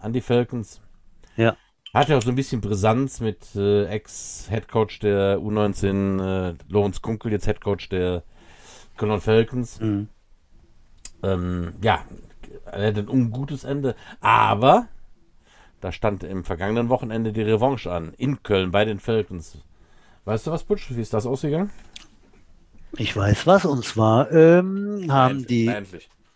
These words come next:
Speaker 2: Was?
Speaker 1: <laughs>
Speaker 2: Was ist?
Speaker 1: Na endlich, weißt du mal was.
Speaker 2: <laughs> Nee, du Schnapsdrossel, was willst du denn von mir? Also, ähm, ja, Damen und Herren, die, äh,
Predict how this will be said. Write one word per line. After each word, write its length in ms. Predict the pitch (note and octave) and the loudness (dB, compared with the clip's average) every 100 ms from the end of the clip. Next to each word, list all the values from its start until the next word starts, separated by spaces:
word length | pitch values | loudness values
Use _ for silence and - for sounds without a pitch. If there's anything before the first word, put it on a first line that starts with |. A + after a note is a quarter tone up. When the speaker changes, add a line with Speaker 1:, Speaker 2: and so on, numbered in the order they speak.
| _ _ _ _ _ - - _ | _ _ _ _ _ -20 -20 _
Speaker 2:
Was? 200 | - E3+ - - - - - - - | 2 2 2 -10 -10 -12 -10 -20 -18
Speaker 1:
<laughs> 800 | - - - G2+ - - - - | -16 -16 -16 -18 -4 -4 -4 2
Speaker 2:
Was 140 | F3+ | 8
ist? 240 | C4 - - - _ - - - | 8 6 -4 -20 _ -20 -18 -12
Speaker 1:
Na 100 | - C#3+ | 0 2
endlich, 320 | G3 D3+ A2+ | 4 4 6
weißt 240 | C#3+ - | 6 8
du 40 | A2+ | 6
mal 120 | F#2+ | 6
was. 200 | E2+ - - - - - | 4 0 -16 -16 -10 -4
Speaker 2:
<laughs> 320 | - - F3+ - _ - | -4 -4 -12 -12 _ 4
Nee, 220 | C4 A3 E3 | 6 6 2
du 160 | D#3 | -2
Schnapsdrossel, 920 | - - D3+ C3 - - B2+ B2 C3 | -2 0 4 4 0 0 0 2 0
was 140 | B2 B2 | 2 2
willst 220 | D#3 - | -2 -6
du 80 | B3 | -10
denn 100 | E3+ | -6
von 160 | C#3+ | -4
mir? 260 | B2+ A2 G2+ - - - - - - - | 0 0 0 2 2 2 0 -2 -2 6
Also, 580 | F#3+ G3+ E3 D3+ C3 B2+ | 8 8 8 8 8 8
ähm, 800 | B2 A#2+ A#2 A#2 A2+ A2 A2 B2 | 8 8 8 6 2 -8 -8 2
ja, 300 | E3 F3+ C3+ | 6 6 6
Damen 220 | C#3 C#3+ | 2 0
und 60 | B2+ | 0
Herren, 280 | F3 G#3 - D3 | 0 -2 -6 -2
die, 240 | F#3+ F#3 - | -2 -2 -4
äh, 240 | C#3 C#3+ | -2 -2